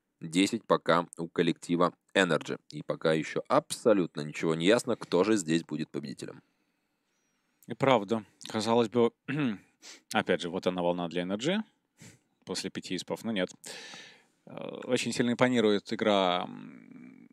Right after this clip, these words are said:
Speaker 2: или даже собранность команды Fury. Есть на английском языке замечательное слово composure.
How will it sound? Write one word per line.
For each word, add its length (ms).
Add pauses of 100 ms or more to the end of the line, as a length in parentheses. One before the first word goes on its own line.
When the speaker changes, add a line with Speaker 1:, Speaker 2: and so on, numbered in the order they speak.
(140)
Speaker 2:
или 140
даже 360 (440)
собранность 680 (220)
команды 340
Fury. 240
Есть 240
на 60
английском 300
языке 200
замечательное 380
слово 160
composure. 500